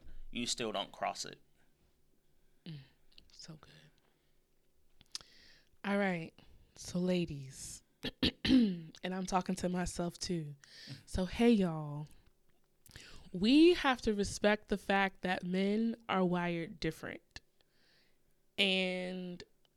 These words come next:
Speaker 2: again, this goes back to what might be temptation for you or what might not be temptation for you might be temptation for them.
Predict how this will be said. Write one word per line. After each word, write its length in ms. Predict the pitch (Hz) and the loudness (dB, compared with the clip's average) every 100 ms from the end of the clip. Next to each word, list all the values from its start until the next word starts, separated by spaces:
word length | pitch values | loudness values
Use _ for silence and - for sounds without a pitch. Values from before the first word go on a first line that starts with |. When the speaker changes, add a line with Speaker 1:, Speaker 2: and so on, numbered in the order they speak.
| _ | _
Speaker 2:
again, 380 | 190 185 233 190 | -2 2 2 2
this 120 | 165 | -2
goes 260 | - 175 170 | -2 -2 2
back 280 | 180 180 - | 4 2 2
to 280 | 208 190 170 | -2 0 0
what 240 | 175 - | 0 0
might 180 | 175 170 | 0 -2
be 100 | 175 | -2
temptation 520 | - 170 170 165 170 | -4 -4 -4 -4 -6
for 140 | - | -6
you 540 | 175 196 254 240 202 190 _ _ | -6 -2 0 0 -2 -6 _ _
or 140 | 190 | 0
what 200 | 175 175 | 2 2
might 300 | - 185 - | 2 -2 -2
not 320 | - 185 247 226 | 0 2 4 2
be 100 | 226 | 0
temptation 480 | 214 196 190 190 | -2 0 0 0
for 120 | 180 185 | -4 -4
you 180 | 180 | -2
might 300 | 180 180 - | -2 -4 -6
be 360 | 185 214 220 196 - - - - | -2 -2 -2 -4 -10 -20 -20 -4
temptation 560 | 180 175 180 180 175 | -2 -2 -2 -2 -4
for 160 | 165 170 | -4 -4
them. 440 | 165 190 180 160 | 2 2 2 0